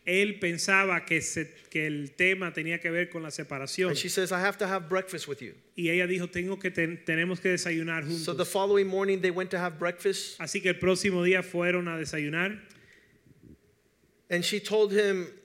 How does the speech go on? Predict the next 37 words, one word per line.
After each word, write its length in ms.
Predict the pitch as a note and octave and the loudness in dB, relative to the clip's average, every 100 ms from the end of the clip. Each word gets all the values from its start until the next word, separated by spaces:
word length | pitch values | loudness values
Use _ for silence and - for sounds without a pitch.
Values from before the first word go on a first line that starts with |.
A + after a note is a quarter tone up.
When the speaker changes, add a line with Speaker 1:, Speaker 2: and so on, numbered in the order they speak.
| _ _ B2+ | _ _ -4
Speaker 2:
"Raúl, 560 | F3 F#3 A3 A#3+ C4 - | 0 4 4 2 -4 -6
Speaker 1:
Y 140 | E3+ E3 | -2 4
ella 200 | E3+ F3 | 4 6
le 80 | |
dijo, 220 | F3 F3+ F3+ | 6 6 4
"Raúl, 480 | D3+ D#3+ G#3 C#4 - - - _ _ _ _ | 4 8 8 6 0 -12 -20 _ _ _ _
Speaker 2:
I've 260 | - F3 E3 | 0 0 0
come 220 | G#3+ A3 | -2 0
to 100 | G3+ | 2
say 240 | F#3+ G3+ G3 | 0 2 0
I'm 180 | F3 E3 | 0 -2
sorry." 560 | - F3 D#3+ B2 - - - | -2 0 0 -2 -8 -14 -6
Speaker 1:
he 120 | E3 | -2
venido 640 | E3+ E3 F3+ G#3 G3+ G3+ - - | 0 -2 -2 0 0 -2 -4 -4
para 240 | D#3 D3+ | -2 2
pedirte 460 | D3 D3+ D#3+ D#3+ D#3+ | 2 2 0 -4 -6
perdón." 380 | D3 C3 B2 A#2 _ _ | -6 -6 -8 -12 _ _
Speaker 2:
And 160 | C3+ C#3+ | -8 -4
he 220 | D#3 A3 | -2 -2
said, 540 | - D3 C3 C#3+ F#3+ - | -2 -2 0 -2 -4 -6
Speaker 1:
Y 60 | D#3 | 0
él 160 | E3+ G3 | 2 2
dice, 400 | D#3 B2+ D#3 F#3+ | 0 -4 -8 -6
Speaker 2:
"I 140 | D3 E3+ | -4 -4
told 560 | - - B3 C4 A3+ | -6 -6 -2 -2 -4
you 180 | F3 D#3+ | -8 -6
it 20 | |
was 160 | D#3+ C#3 | -6 -6
your 140 | D3+ | -6
fault." 420 | D3 C#3 B2 - - - - F#5 F#5 - - - - - - - - D3 | -6 -6 -8 -8 -16 -18 -18 -16 -18 -18 -16 -16 -12 -12 -14 -16 -8 0
Speaker 1:
"Yo 140 | F#3+ | 2
te 220 | G3 G#3 | 6 8
dije 360 | A3 C4 A3+ G3 | 8 8 6 6
que 80 | F#3+ | 6
era 140 | G3+ | 6
tu 120 | G3+ | 4
culpa." 420 | G#3+ B3 B3 D#3 | 2 2 0 -2